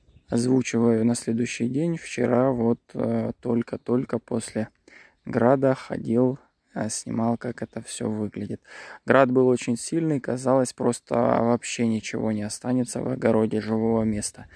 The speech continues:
Ну, м, насколько мы можем видеть, растения, ну, по-любому выживут, понятное дело. А, хотя вот такие вот, э, побитые листья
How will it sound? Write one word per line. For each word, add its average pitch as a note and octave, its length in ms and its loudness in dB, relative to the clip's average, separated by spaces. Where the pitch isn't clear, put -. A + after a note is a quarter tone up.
Ну, D#3 320 2
м, A#2 380 2
насколько A2+ 500 0
мы A2+ 80 0
можем A2+ 320 0
видеть, C#3 300 -2
растения, A#2 580 0
ну, G#2 180 -4
по-любому A#2 600 2
выживут, A2 520 -2
понятное D#3 500 -2
дело. C#3 380 2
А, A2+ 360 2
хотя B2+ 440 0
вот B2 160 4
такие B2 440 0
вот, A#2 200 2
э, A2+ 260 -2
побитые A2+ 520 0
листья B2 680 2